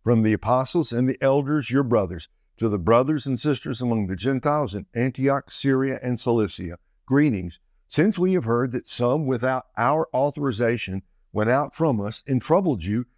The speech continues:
with their words and unsettled your hearts, we have unanimously decided to select men and send them to you along with our dearly loved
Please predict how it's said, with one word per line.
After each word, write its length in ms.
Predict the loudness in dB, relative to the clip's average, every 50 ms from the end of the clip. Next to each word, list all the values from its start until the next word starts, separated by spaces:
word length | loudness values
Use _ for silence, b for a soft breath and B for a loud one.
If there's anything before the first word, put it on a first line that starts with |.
| _ _ 0
with 180 | 0 0 2
their 160 | 2 2 2
words 460 | 4 2 2 2 4 2 2 0 -2 -4
and 180 | -4 -2 -2
unsettled 480 | -2 -4 -4 -4 0 0 0 0 0 0
your 160 | 0 -2 -2
hearts, 400 | 0 0 -2 -2 -2 -4 -10 -20 _ _ _ _ _
we 160 | 2 2 4 4
have 200 | 2 0 0 0
unanimously 880 | 0 -2 0 0 0 0 0 2 2 2 0 0 -2 -2 -2 -2 0
decided 480 | 0 -2 -2 0 2 2 2 0 -2 -8
to 60 | -8
select 440 | -10 -6 -2 0 0 0 0 -2 -4
men 380 | -4 -2 0 0 0 0 -2 -6 _ _ _ _ _ _
and 180 | -2 -2 -2
send 320 | -2 0 0 0 0 2 0
them 140 | -2 -2
to 200 | -2 0 0 2
you 240 | 2 0 -2 -2 -2 -2
along 340 | 0 0 2 2 0 0 0
with 160 | -2 -2 -2
our 160 | -2 -2 -2
dearly 460 | -2 -2 0 2 2 2 2 0 0
loved 340 | 0 0 0 0 -2 -4 -10